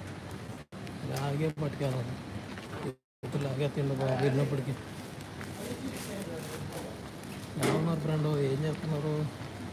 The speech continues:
మరీ దారుణంగా పడిపోయింది లైవ్. లాస్ట్ వీకే మంచిగా ఉంది. తొక్కేస్తున్నారా? రోజు లైవ్కి వచ్చేస్తున్నాడు. సంథింగ్ రాంగ్.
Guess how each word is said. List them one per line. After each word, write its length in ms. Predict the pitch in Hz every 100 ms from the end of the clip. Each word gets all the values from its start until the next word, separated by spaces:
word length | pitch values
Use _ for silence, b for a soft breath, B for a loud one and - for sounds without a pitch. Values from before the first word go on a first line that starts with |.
| - - - - - - - - - - - - - - - - - - - - - -
మరీ 180 | 120 143 139
దారుణంగా 420 | 135 131 156 160 156
పడిపోయింది 380 | 151 156 156 143
లైవ్. 220 | 143 147 147 139 - - - - - - - - - 113
లాస్ట్ 280 | 120 127 156
వీకే 220 | 147 170 160
మంచిగా 280 | 151 139 151 151
ఉంది. 220 | 143 135 143 - - - - - - - - - - -
తొక్కేస్తున్నారా? 580 | 139 117 143 147 151 143 165 - - - - - - - - - -
రోజు 200 | 135 131 143
లైవ్కి 260 | 135 135 143
వచ్చేస్తున్నాడు. 460 | - 143 147 135 139 131
సంథింగ్ 400 | 139 120 143 135 127
రాంగ్. 220 | 131